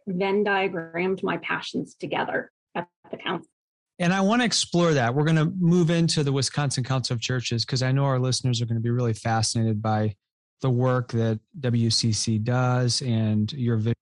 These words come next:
Speaker 2: for it. But let's just linger a little bit on your role as a pastor. I, I'm curious to know what you found most challenging about being a pastor.
Speaker 1: Ooh.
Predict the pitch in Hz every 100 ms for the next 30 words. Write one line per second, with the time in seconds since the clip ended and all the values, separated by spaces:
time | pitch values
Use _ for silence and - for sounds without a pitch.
0 | - 113 110 104 98 - _ _ _ _
1 | _ 170 190 262 - 311 - 175 185 170
2 | 160 151 139 170 226 226 190 170 147 139
3 | 139 135 143 147 120 110 120 120 131 -
4 | 117 110 170 226 208 233 - 311 302 269
5 | - 190 175 139 147 196 175 - 160 151
6 | 139 123 123 139 156 - - - _ _
7 | _ _ _ _ - - 180 196 185 139
8 | 120 110 104 107 98 107 101 98 95 90
9 | 101 - - 123 - _ _ _ _ 226
10 | 240 233 220 202 190 175 160 170 185